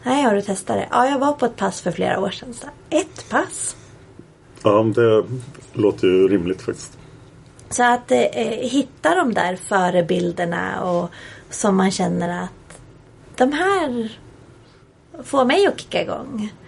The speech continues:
Speaker 1: Och sen ta bort de där förebilderna som ligger så långt ifrån din verklighet som det är möjligt.
Speaker 2: Ja.
Speaker 1: Och med det menar jag liksom, eh,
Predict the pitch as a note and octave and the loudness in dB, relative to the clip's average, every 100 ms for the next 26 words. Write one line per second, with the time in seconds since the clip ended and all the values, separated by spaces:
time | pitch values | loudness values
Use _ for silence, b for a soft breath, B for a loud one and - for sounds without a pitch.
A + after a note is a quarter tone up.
0 | B B - C#4+ C#4 C#4 D4 A#3 F#4 - | B B 0 2 2 2 0 2 0 0
1 | F4 A#3+ G3+ G3 F3+ F3 F3 E3+ F3 F#3 | -2 0 0 2 0 0 -2 0 -2 -2
2 | G3 G3 F#3+ G3+ G3+ G3 G#3+ G#3 G3+ G3 | 0 0 2 0 2 4 4 2 0 -2
3 | G3+ G3 F#3 F3+ F3+ F3 E3+ E3+ D#3 D#3+ | -4 -2 0 0 0 0 0 0 0 -2
4 | F#3 E3 D#3 - D#3+ D#3+ D#3 D#3+ E3+ B3+ | -4 -4 -4 -4 0 2 2 2 0 -2
5 | - - - - - - - - F#2 - | -4 -8 -12 -12 -10 -10 -8 -2 0 0
6 | - B B B - - A#3 A#3 C4 C4 | -2 B B B -8 -2 0 2 0 0
7 | A3 G3+ B3+ G#3+ F3+ - E3+ E3+ E3+ B | 0 2 2 0 -2 -4 -4 -2 -2 B
8 | B B B B B - - - A3 G3 | B B B B B -14 -14 -8 -4 -2
9 | G3 A3 | -2 -2